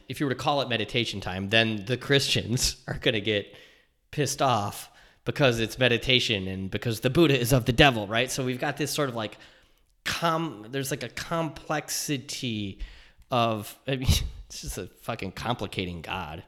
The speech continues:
you know, a complicating spirit, complicating universe, complicating truth. Um, so I don't, I don't, I don't know what's, what's gonna happen. I mean, all I know is that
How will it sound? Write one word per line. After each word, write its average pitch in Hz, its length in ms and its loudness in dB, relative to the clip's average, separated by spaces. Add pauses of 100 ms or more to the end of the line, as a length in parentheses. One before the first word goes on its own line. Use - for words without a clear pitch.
(140)
you 104 40 -10
know, 95 120 -8
a 95 60 -10
complicating 104 640 -6
spirit, 92 460 -8
complicating 98 540 -8
universe, 85 420 -10
complicating 92 560 -10
truth. 90 480 -12 (1000)
Um, 92 400 -6 (1400)
so 127 540 -4 (1200)
I - 80 -2
don't, 170 260 2 (720)
I - 260 2
don't, 180 280 6
I 165 100 2
don't 196 200 8
know 170 160 10
what's, - 680 2 (880)
what's 139 280 2
gonna 131 200 4
happen. 92 460 -2 (440)
I 117 40 -2
mean, 113 120 0
all 131 220 4
I 156 140 6
know 139 320 8
is 113 220 2
that 104 240 -2